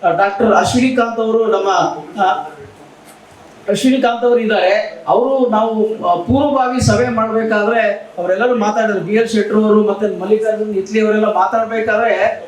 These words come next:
ಒಂದು ವಿಚಾರ ಬಂತು. ನಾವು ರಕ್ತದಾನ ಮಾಡ್ತೀವಿ, ರಕ್ತದಾನದ ಮಾಡ್ಬೇಕಾದ್ರೆ ಇಲ್ಲಿ ಯಾವ್ದಾದ್ರು ಒಂದು ಬ್ಲಡ್ ಬ್ಯಾಂಕ್ ಬೇಕಾಗುತ್ತೆ. ಇಡೀ ರಾಯಚೂರು ಡಿಸ್ಟ್ರಿಕ್ಟ್ ನಲ್ಲಿ, ರಾಯಚೂರಿನಲ್ಲಿ ಒಂದೇ ಇದೆ.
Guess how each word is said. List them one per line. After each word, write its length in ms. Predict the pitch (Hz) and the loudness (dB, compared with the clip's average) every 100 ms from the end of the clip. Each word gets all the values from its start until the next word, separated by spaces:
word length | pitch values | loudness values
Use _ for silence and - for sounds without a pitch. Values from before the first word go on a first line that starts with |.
| - 185 | -6 0
ಒಂದು 160 | 220 | 2
ವಿಚಾರ 340 | 214 - - 220 | 4 2 0 -2
ಬಂತು. 560 | 208 - 139 - - - 156 | -4 -2 -2 -2 -6 -6 0
ನಾವು 380 | 190 254 262 226 | 0 2 0 0
ರಕ್ತದಾನ 500 | 220 220 277 262 262 | -2 -2 -2 0 -2
ಮಾಡ್ತೀವಿ, 440 | 233 226 226 220 | -2 -4 -2 -2
ರಕ್ತದಾನದ 760 | 247 226 226 240 240 240 233 220 | 0 0 0 -2 -2 -4 -4 -2
ಮಾಡ್ಬೇಕಾದ್ರೆ 680 | 214 226 226 226 226 220 233 | -2 -2 -2 -2 -2 -2 -2
ಇಲ್ಲಿ 140 | 220 | 0
ಯಾವ್ದಾದ್ರು 380 | 208 220 247 247 | 2 2 0 -2
ಒಂದು 160 | 226 180 | -2 -2
ಬ್ಲಡ್ 380 | 160 208 214 240 | -2 -2 -2 -2
ಬ್ಯಾಂಕ್ 360 | 233 - - | -2 -4 -4
ಬೇಕಾಗುತ್ತೆ. 880 | 190 196 202 185 - - - - - - - | -2 0 -2 -2 0 0 0 -6 -16 -10 -2
ಇಡೀ 200 | 214 262 | 2 2
ರಾಯಚೂರು 460 | 240 240 262 247 | 2 -2 -2 -2
ಡಿಸ್ಟ್ರಿಕ್ಟ್ 300 | 226 214 233 | -2 -2 -2
ನಲ್ಲಿ, 140 | 240 202 | -2 0
ರಾಯಚೂರಿನಲ್ಲಿ 540 | 208 233 233 233 226 | -2 -2 -2 0 0
ಒಂದೇ 220 | 202 220 | 0 2
ಇದೆ. 580 | 233 180 165 190 - - | 2 2 2 0 -2 -12